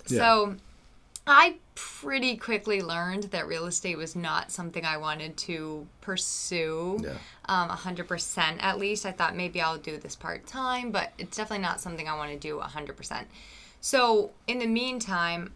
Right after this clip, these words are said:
Speaker 2: I had been taking on their social media account, um, and we sort of, like, put together this whole formula for them, and I took over their social media. Um, and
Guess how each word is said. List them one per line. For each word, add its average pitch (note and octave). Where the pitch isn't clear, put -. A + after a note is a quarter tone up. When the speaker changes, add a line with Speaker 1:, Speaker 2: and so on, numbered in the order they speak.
Speaker 2:
I F#3
had F#3
been F3
taking F#3
on E3
their B3
social E3
media D#3
account, D3
um, E3+
and F#3+
we G3+
sort G#3
of, F3+
like, E3
put A3
together F3+
this D#3+
whole G3
formula F3+
for F#3+
them, E3+
and D#3
I D#3+
took D#3+
over D#3
their D#3
social -
media. C4+
Um, F3+
and G3